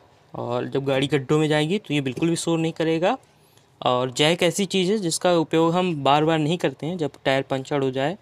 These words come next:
तभी हमें इसका उपयोग ना होता है। तो ये यहाँ पे सुरक्षित रहेगा। और एक चीज़ और मैं आपको बता देता हूँ, चाहे तो यहाँ पे कोई नीचे एक कपड़ा भी रख सकते हैं, जिससे कि इसका जो paint है वो ना निकले, क्योंकि ये बार बार लगाने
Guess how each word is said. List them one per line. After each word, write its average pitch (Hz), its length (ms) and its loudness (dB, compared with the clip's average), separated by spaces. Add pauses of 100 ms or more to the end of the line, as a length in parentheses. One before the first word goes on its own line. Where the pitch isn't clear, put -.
(360)
तभी 127 220 0
हमें 143 180 0
इसका 139 220 -2
उपयोग 139 260 -2
ना 127 100 -4
होता 139 260 -4
है। 170 180 -6 (840)
तो 120 320 -4 (840)
ये 139 80 2
यहाँ 139 220 2
पे 143 120 -2
सुरक्षित 139 440 -4
रहेगा। 156 340 -2 (540)
और 135 120 -2
एक 156 120 -2
चीज़ 180 200 -2
और 170 120 2
मैं 175 120 0
आपको 170 200 -4
बता 151 240 2
देता 131 220 -4
हूँ, 208 200 -8 (680)
चाहे 170 160 0
तो 196 100 -2
यहाँ 175 160 2
पे 185 120 -6
कोई 185 140 0
नीचे 180 220 0
एक 185 120 -4
कपड़ा 151 240 2
भी 165 120 2
रख 156 120 0
सकते - 260 -6
हैं, 214 180 -2
जिससे 147 240 -4
कि 175 160 -2
इसका 175 180 0
जो 175 120 0
paint 165 360 0
है 196 140 -2 (420)
वो 143 160 4
ना 180 140 4
निकले, 180 280 2
क्योंकि 175 280 -2
ये 185 160 2
बार 151 220 4
बार 180 140 2
लगाने 160 500 2